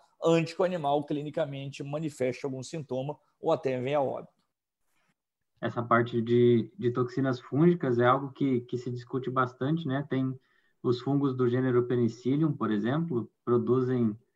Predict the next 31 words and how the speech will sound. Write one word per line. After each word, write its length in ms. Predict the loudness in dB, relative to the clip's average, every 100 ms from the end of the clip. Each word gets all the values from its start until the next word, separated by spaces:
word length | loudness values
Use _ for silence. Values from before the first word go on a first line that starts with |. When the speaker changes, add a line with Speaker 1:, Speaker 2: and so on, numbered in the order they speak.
| _ -4
Speaker 2:
uma 120 | -2
toxina 440 | 0 -2 0 -2
que 100 | 0
a, 140 | 0 0
todo 180 | 0 2
mundo 180 | 2
conhece 320 | 2 0 0 0
bastante, 540 | -2 -2 0 0 0
né? 140 | -2
Que 80 | -2
é 80 | -2
o, 200 | -4 -6
o 160 | -6 0
ácido 200 | 0 -2
penicílico. 720 | -4 -4 2 4 4 2 -4 -6 _ _ _ _
É, 280 | -8 -6 -6 -4
foi 100 | -2
desenvolvida 460 | 2 2 2 2
a 40 | 0
penicilina, 640 | 0 0 0 0 0 0
assim, 280 | -2 -2 -2
né? 240 | -2 -2 -6
A 80 | -6
partir 300 | -4 -2 -2
de 100 | -4
fungos. 480 | -4 0 0 0 -8 _
E 140 | 0
a 60 | 0
gente 240 | 0 -2
toma 240 | -2 -2 0
penicilina 720 | 2 0 0 0 2 2 -2